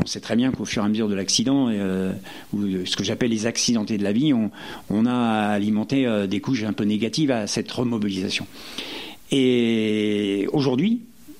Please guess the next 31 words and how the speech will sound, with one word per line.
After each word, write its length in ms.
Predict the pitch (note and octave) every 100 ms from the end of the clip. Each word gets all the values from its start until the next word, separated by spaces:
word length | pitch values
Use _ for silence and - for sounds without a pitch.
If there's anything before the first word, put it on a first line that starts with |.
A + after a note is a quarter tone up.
| - - -
pour 140 | F2+ -
prendre 260 | - C3+
les 80 | A#2+
trente, 240 | - A#2+
cinquante-cinq 960 | A2 - - - - G2 G#2+ G2 F#2+ -
ans, 100 | F3
c'est 540 | - - - - - -
pas 120 | A2+
plus 140 | -
compliqué 420 | - G2 G#2 C#3
que 80 | A#2+
de 300 | G#2+ G#2 B2 - -
six, 420 | - C#3 - -
vingt, 200 | A2 G#2+ - - A2 A2
trente 260 | G#2+ F#2+
ans, 140 | D3 E3 - - - - -
ou 140 | C#3
au-delà, 320 | B2+ B2 F3+ G#3+ - -
parce 160 | G#2+ -
qu'on 160 | F#3 F#3+
est, 300 | D#3 B2 G#2+
je 140 | A#2
le 60 | F#2
répète, 260 | F2+ E3+
dans 120 | C3+
une, 200 | G2+ G#2
une, 180 | G#2 G#2
une 220 | G2+ A2
tranche 240 | G#2 D3+ C3+
de 60 |
maturité. 520 | A#2 A2+ A2+ G#2 A2